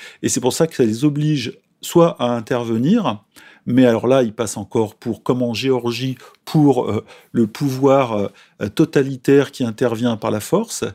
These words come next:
donc mauvaise image dans le monde, et cetera, soit à ne pas intervenir et à montrer une espèce de faiblesse qui pourrait faire ressortir d'autres velléités nationalistes. Du coup, Poutine est coincé, mais bon, Poutine n'est jamais vraiment coincé, puisque là, je crois qu'ils viennent de décider d'envoyer une force,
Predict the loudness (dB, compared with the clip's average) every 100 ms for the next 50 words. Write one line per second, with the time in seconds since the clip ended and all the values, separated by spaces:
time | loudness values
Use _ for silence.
0 | -14 -20 -10 -2 0 2 2 2 0 -2
1 | -2 -2 -2 -2 -4 -6 -8 -2 -2 -2
2 | -4 2 2 2 -2 -2 -4 -4 0 0
3 | 0 -2 -2 -4 -2 -4 -4 -4 -4 -4
4 | 0 2 0 -4 -2 -2 -2 -2 -2 -2
5 | -4 -4 -4 -6 -4 -2 0 -2 0 -2
6 | 0 -2 0 -2 -2 -6 -10 -10 -10 -16
7 | -20 -20 -10 -2 0 0 0 0 2 2
8 | 2 0 2 0 0 _ -20 -20 _ -14
9 | -12 -8 -6 -6 -8 -12 -4 0 2 2
10 | 0 2 0 -2 0 0 2 0 -2 0
11 | 0 0 -2 -6 -4 -2 0 -2 -4 -4
12 | 2 2 0 -12 -20 -20 _ 2 4 4
13 | 4 2 2 0 0 -2 -10